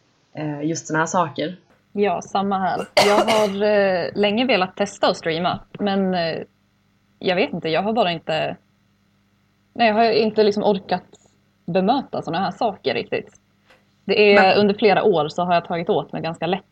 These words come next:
Speaker 2: grejer som folk säger på internet. Eh, och jag känner att nu under de senaste åren så har jag äntligen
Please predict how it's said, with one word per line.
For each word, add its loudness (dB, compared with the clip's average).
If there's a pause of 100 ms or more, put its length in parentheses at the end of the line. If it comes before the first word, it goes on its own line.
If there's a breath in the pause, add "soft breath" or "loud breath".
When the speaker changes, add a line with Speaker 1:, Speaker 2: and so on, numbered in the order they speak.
(300)
Speaker 2:
grejer 0
som -8
folk -6
säger -2
på -8
internet. -8 (880)
Eh, 0
och 2
jag 0
känner -2
att -10 (840)
nu 0
under -2
de -4
senaste -4
åren 0
så -8
har 0
jag -2
äntligen -4